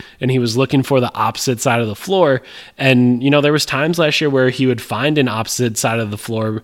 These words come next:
pass, but it was largely because there was so much help. There were so many guys, uh, coming over to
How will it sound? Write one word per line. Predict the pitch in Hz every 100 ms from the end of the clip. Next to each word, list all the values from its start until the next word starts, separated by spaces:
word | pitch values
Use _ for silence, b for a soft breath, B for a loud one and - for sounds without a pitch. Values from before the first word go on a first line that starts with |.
| B B -
pass, | 110 120 -
but | 139 123
it | 123
was | 117 117
largely | 113 123 123
because | 123 135 123
there | 117
was | 120 123
so | - 120
much | 120 123
help. | - 143 139 95
There | 117 117
were | 117 117
so | - 131 123
many | 123 120
guys, | 110 117 117 117 110 - B B -
uh, | 117 110 110
coming | - 147 139 131
over | 123 127 120 123 120 117 - B B B B -
to | - 131 120 117 110